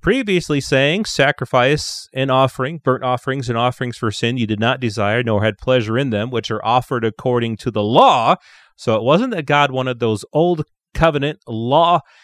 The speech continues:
burnt offerings and sacrifices,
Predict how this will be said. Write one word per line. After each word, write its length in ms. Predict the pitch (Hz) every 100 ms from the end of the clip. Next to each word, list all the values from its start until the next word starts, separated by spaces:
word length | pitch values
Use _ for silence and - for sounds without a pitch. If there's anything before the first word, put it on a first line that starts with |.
| _ -
burnt 300 | 113 135 139
offerings 560 | 131 127 131 123 131 120
and 120 | 113
sacrifices, 1160 | - 131 139 - 107 - 117 117 127 143 -